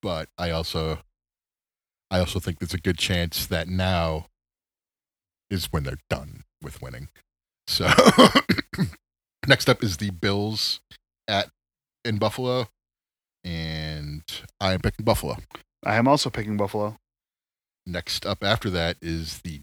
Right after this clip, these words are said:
Speaker 1: Jets at home.
Speaker 2: Does this game mean anything?
Speaker 1: This game means something to me in my picks.
Speaker 2: I'm gonna take the,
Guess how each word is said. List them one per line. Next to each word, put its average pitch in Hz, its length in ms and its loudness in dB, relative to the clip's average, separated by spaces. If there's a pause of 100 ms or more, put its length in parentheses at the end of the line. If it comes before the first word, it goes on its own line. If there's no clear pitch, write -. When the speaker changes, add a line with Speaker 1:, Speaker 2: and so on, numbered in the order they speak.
Speaker 1:
Jets - 760 0 (120)
at 90 180 -4 (240)
home. 175 440 0 (440)
Speaker 2:
Does 117 140 2
this 127 160 2
game 123 260 4
mean 127 220 4
anything? 160 420 2 (760)
Speaker 1:
This 107 160 2
game 131 240 6
means 120 180 6
something - 200 -2
to 143 80 -2
me 147 260 0 (100)
in 113 80 -4
my 110 160 2
picks. - 520 -2
Speaker 2:
I'm 151 260 2
gonna 151 160 6
take 117 260 2
the, 107 80 -8